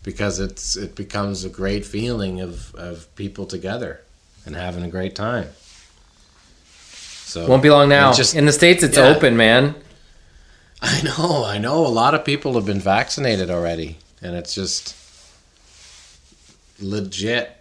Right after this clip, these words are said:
Speaker 1: People are just getting right back into things.
Speaker 2: Crazy. It's hard to even imagine.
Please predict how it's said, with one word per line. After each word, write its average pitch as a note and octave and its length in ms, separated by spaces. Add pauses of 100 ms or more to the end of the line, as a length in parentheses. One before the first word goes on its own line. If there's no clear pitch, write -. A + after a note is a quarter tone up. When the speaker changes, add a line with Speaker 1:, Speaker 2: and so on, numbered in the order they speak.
(160)
Speaker 1:
People G#2+ 320
are G2+ 100
just F#2+ 300
getting G2 320
right F#2+ 240
back F#2+ 280
into A2+ 240
things. - 580 (920)
Speaker 2:
Crazy. C3 560 (920)
It's C3+ 200
hard D3+ 240
to E3 40
even C#3 220
imagine. C3 500